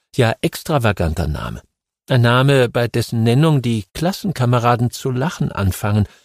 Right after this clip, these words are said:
oder dich hinterrücks verspotten, sobald du die Bar betrittst. Zum Glück aber schlug ich in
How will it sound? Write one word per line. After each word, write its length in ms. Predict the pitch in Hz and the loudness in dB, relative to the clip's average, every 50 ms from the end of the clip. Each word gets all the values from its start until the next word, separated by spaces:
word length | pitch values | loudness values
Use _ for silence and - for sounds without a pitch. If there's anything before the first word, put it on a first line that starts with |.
| _ _ _ | _ _ _
oder 220 | - - 139 135 120 | 0 2 4 4 2
dich 160 | 120 101 - | 0 -2 -2
hinterrücks 560 | - 180 175 - 139 123 107 113 95 - - | 0 0 0 2 2 2 0 0 -4 -6 -8
verspotten, 680 | - - 98 - - - 87 - - - 147 123 107 | -10 -8 -8 -8 -4 -2 -2 -2 0 2 2 2 2
sobald 380 | 92 104 90 90 98 92 90 - | 2 0 -2 -2 -2 -2 0 0
du 80 | 92 | -2
die 100 | 85 95 | -2 -2
Bar 340 | 92 87 - 110 117 127 123 | -2 0 2 2 4 4 2
betrittst. 640 | 101 - - - - - - - - - - - _ _ _ _ _ _ _ _ _ _ _ _ _ _ _ _ - | 2 0 -4 -6 -8 -12 -12 -12 -12 -14 -16 -20 _ _ _ _ _ _ _ _ _ _ _ _ _ _ _ _ -10
Zum 300 | - - 156 139 131 123 | -4 -2 0 2 2 4
Glück 260 | 165 190 - - - | 2 2 2 0 0
aber 320 | 151 143 143 139 135 123 | 0 2 4 4 4 4
schlug 300 | - - - 139 131 - | 2 0 -2 -2 -2 -2
ich 180 | - - - - | -4 -6 -4 -2
in 220 | 123 117 117 117 | 0 0 0 0